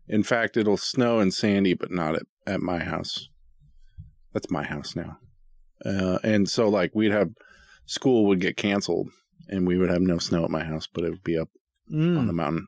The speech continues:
Speaker 1: And the school district for Sandy goes up the mountain quite a bit. So, like, kids who live up in Welch's or whatever, they'd have a foot of snow,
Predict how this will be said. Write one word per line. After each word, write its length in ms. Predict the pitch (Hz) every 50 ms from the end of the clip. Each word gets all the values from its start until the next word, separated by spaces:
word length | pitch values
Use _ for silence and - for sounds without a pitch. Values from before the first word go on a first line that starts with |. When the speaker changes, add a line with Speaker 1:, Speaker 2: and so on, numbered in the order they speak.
| - _
Speaker 1:
And 180 | - 131 131 123
the 160 | 113 104 - -
school 260 | - - 156 165 147
district 340 | 135 135 - - 120 95 -
for 140 | - 98
Sandy 420 | - - 123 113 107 104 92 85 - _ _ 87
goes 240 | - 101 95 87 - -
up 160 | 98 - -
the 80 | 110
mountain 320 | 95 101 101 98 85 113 117
quite 200 | - 120 117 120
a 40 | 117
bit. 240 | 117 131 131 - - - _ - - - - - - - - _
So, 140 | - - 123
like, 180 | 104 95 87 - _
kids 200 | - 123 120 101
who 160 | 104 104 95 98
live 160 | 98 90 101
up 120 | 95 -
in 160 | 101 87 85
Welch's 460 | 85 85 87 95 92 - 98 87 82 85
or 140 | 82 85
whatever, 480 | 82 80 82 85 85 76 73 82 - - - _ _ _ - - - _ _ -
they'd 160 | 107 101 98
have 100 | 95 90
a 80 | 92
foot 220 | 90 - - 98 92
of 100 | 85 -
snow, 480 | - 101 95 90 87 85 85 85 87